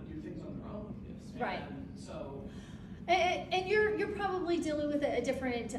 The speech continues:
Speaker 3: um, capacity.
Speaker 1: Sure.
Speaker 3: Um, so you're, especially if they're already designated interns,
Speaker 1: Mm-hmm.
Speaker 3: um, I, I think just, just probing if,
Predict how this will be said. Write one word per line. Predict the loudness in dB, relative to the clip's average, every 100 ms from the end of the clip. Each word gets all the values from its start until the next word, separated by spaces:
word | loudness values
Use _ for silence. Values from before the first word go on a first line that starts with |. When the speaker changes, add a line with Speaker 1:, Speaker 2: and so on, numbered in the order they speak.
| -2
Speaker 3:
um, | -2 0 -4 -4 -8 -6
capacity. | -4 -2 -2 0 -2 0 0 -2 -6 -8 -6
Speaker 1:
Sure. | -8 -4
Speaker 3:
Um, | 0 0 0 -4 -8 -10 -12 -12
so | -10 0 4 6 6 6 2 -2 -8 -10 -10 -12 -12 -12 -12 -10 -10 -10 -6
you're, | -2 2 4 2 -2 -4 -2
especially | 0 2 2 4 4
if | 4
they're | 4 4 2 -2 -6 -10 -12 -12 0
already | 2 4 4 4
designated | 2 2 2 0 2 4 2 -2
interns, | -2 -2 0 0 0 -2 -4
Speaker 1:
Mm-hmm. | -6 -4 -6 -6 -8 -10 -10 -12 -4 0
Speaker 3:
um, | 2 2 0 0
I, | 0 0 -6 -6
I | -4
think | -2 0
just, | 0 0 -2 -6 -8 -4
just | -2 -2 2
probing | 4 6 4 4
if, | 6 4